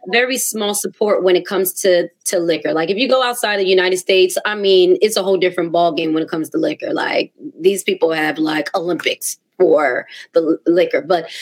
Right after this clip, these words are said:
in the state of North Carolina, I can say there might be, like, one that's sitting on a corner, um, I think downtown Raleigh, or not in Durham, but in downtown Raleigh, where you can go in there and it's called a whiskey. I think it's called Whiskey and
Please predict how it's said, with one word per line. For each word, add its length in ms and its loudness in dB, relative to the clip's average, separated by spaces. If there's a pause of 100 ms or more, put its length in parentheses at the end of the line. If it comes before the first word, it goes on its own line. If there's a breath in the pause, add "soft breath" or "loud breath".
(160 loud breath)
in 80 -2
the 80 0
state 240 2
of 80 -2
North 180 0
Carolina, 600 0
I 80 -4
can 160 -2
say 240 2
there 140 2
might 260 0
be, 180 0
like, 220 -2
one 500 0
that's 260 -2
sitting 440 2
on 180 -2
a 60 -2
corner, 720 -2
um, 480 -4 (420 soft breath)
I 140 0
think 240 -4
downtown 420 -2
Raleigh, 480 -2 (380 loud breath)
or 200 0
not 220 0
in 80 2
Durham, 240 0
but 100 2
in 260 0
downtown 440 -2
Raleigh, 400 0 (240 loud breath)
where 140 4
you 120 0
can 140 0
go 180 4
in 140 4
there 400 4
and 100 -2
it's 120 -6
called 180 -2
a 80 -4
whiskey. 540 0
I 40 -4
think 160 0
it's 140 0
called 240 0
Whiskey 720 -2
and 640 -2